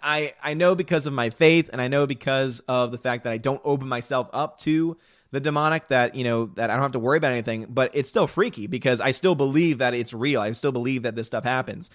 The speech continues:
And, uh, it, it gets scary. <laughs> It really does.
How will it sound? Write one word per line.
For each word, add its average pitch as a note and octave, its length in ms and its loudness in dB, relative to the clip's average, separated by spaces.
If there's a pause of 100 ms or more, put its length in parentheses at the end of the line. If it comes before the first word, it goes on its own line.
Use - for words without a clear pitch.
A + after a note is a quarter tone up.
(400)
And, B2 380 0
uh, A#2 420 2 (120)
it, A#2+ 200 -10
it C#3 60 -6
gets C3 160 0
scary. C3+ 460 2
<laughs> G3 60 2 (520)
It E3 100 2
really D3+ 260 4
does. C3+ 320 2